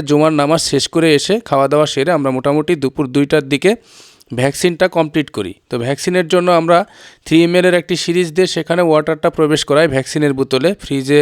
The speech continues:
নরমালি রাখা ছিল ভ্যাক-, দোকান থেকে আনার পরে ফ্রিজে নরমালি আমরা রেখেছিলাম ভ্যাকসিনটি, আর সেই ভ্যাকসিনটি সেখান থেকে সংরক্ষণের পরে আমরা সেইটাতে হচ্ছে থ্রি এম এল এর একটা ইনজেকশন দিয়ে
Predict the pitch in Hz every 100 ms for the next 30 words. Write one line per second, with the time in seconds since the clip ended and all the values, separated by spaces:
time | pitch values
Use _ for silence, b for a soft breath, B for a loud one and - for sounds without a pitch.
0 | 131 127 127 139 143 123 - 135 - 151
1 | 135 127 _ 123 165 196 185 202 196 160
2 | 165 165 175 175 - 160 170 165 151 160
3 | 160 156 156 143 135 151 151 160 143 131
4 | - 147 143 202 208 139 131 151 139 135
5 | - 160 165 170 147 151 143 160 151 165
6 | 151 143 143 147 143 156 156 - 139 160
7 | 220 B B B - 131 143 139 156 165
8 | 165 170 165 - 180 180 - 180 175 175
9 | 170 165 156 156 147 151 147 165 160 180